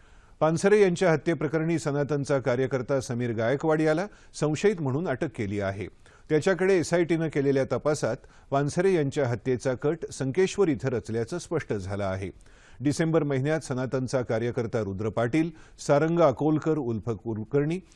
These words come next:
समीर गायकवाड आणि तीन महिला त्यावेळी उपस्थित असल्याचं उघड झालं आहे. डॉक्टर कलबुर्गी यांच्या हत्येशी सनातनचे लागेबांधे असल्याच्या संशयातून कर्नाटकातील गुन्हे अन्वेषण विभागाचं पथक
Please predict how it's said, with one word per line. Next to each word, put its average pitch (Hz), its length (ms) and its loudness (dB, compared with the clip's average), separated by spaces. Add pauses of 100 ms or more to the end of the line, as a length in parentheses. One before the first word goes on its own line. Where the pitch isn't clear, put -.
(240)
समीर 147 260 2
गायकवाड 151 580 2
आणि 139 180 -2
तीन 175 340 -2
महिला 135 360 2
त्यावेळी 127 360 0
उपस्थित 123 480 -4
असल्याचं 107 420 -4
उघड 107 300 -4
झालं 101 260 -4
आहे. 95 260 -4 (460)
डॉक्टर 151 320 2
कलबुर्गी 190 500 4
यांच्या 165 340 2
हत्येशी 160 480 -2
सनातनचे 143 680 -2
लागेबांधे 127 500 0
असल्याच्या 120 500 -2
संशयातून 143 760 2 (320)
कर्नाटकातील 175 680 2
गुन्हे 143 340 2
अन्वेषण 143 460 0
विभागाचं 113 580 -2
पथक 110 340 -4